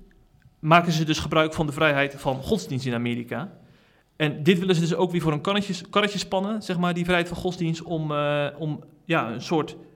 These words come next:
uitzon-, on-, uitzondering te krijgen in Texas. Dus, eh, ze hebben ook een advocaat in de armen geslagen,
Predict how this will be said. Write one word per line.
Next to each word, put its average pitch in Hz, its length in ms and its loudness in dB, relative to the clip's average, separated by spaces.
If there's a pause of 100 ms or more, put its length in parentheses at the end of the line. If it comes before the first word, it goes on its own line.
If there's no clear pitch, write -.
(180)
uitzon-, 185 480 4
on-, 190 240 -4
uitzondering 190 440 2
te 131 60 -6
krijgen 127 440 -4
in 123 300 -4
Texas. - 560 -2 (420)
Dus, - 280 -2
eh, 143 80 -4
ze 143 160 0
hebben 156 180 6
ook 165 80 2
een 165 60 -2
advocaat 180 400 0
in 180 100 2
de 170 60 2
armen 165 320 2
geslagen, 165 600 0